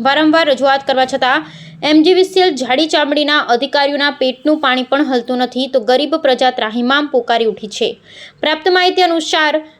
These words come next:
દાહોદ જિલ્લાના સિંગવડ તાલુકાના પરમારના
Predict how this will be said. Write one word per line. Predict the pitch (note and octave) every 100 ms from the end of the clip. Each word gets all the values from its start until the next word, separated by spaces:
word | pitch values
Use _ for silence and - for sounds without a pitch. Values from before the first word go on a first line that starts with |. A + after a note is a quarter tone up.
| -
દાહોદ | C4 D4 D4+ E4
જિલ્લાના | D#4+ D#4 D#4
સિંગવડ | D#4+ D4 D4 D#4
તાલુકાના | D4+ C#4 C#4 C4+ C#4+ C#4
પરમારના | C4+ C4+ D4 D4+ B3+ C4+